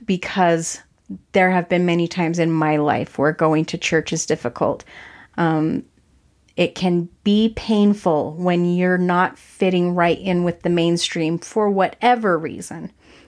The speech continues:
and going to church can be a painful thing. And I have known people who've placed a lot of guilt on themselves for not loving to go to church, because they think, "If I'm doing the right thing for the wrong reason,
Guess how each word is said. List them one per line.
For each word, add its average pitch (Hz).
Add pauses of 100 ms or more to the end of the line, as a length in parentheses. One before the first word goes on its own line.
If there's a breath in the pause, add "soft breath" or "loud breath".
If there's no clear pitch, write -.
(140 soft breath)
and 208
going 180
to 180
church 180
can 180
be 170
a 165
painful 170
thing. 165 (580 loud breath)
And 202
I 220
have 247
known 277
people 269
who've 233
placed 254
a 208
lot 220
of 180
guilt 269
on 180
themselves 180 (320 soft breath)
for 196
not 202
loving 180
to 220
go 165
to 170
church, - (320 soft breath)
because 196
they 185
think, 180
"If 202
I'm 196
doing 254
the 226
right 190
thing 196
for 190
the 180
wrong 180
reason, 180